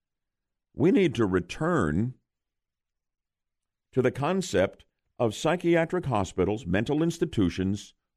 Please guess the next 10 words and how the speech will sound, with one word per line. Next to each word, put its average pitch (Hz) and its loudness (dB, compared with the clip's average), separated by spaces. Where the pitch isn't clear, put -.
for 101 2
the 85 2
most 127 0
severely 120 0
mentally 117 0
ill 95 4
and 76 -2
violence-prone 90 -2
among 117 -4
us. - -10